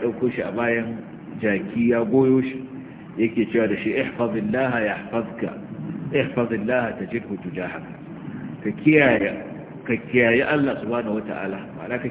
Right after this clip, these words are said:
kiyaye dokokinsa, ka kiyaye umarninsa, ka kiyaye haninsa, shi ma sai ya kiyaye ka, sai ya baka kariya. Ka kiyaye shi a duk sanda kake nan cikin yalwa,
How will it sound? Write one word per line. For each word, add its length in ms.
kiyaye 320
dokokinsa, 640
ka 100
kiyaye 360
umarninsa, 640
ka 100
kiyaye 280
haninsa, 520
shi 160
ma 180
sai 160
ya 60
kiyaye 360
ka, 100
sai 160
ya 60
baka 300
kariya. 400
Ka 120
kiyaye 640
shi 80
a 160
duk 240
sanda 280
kake 440
nan 240
cikin 400
yalwa, 400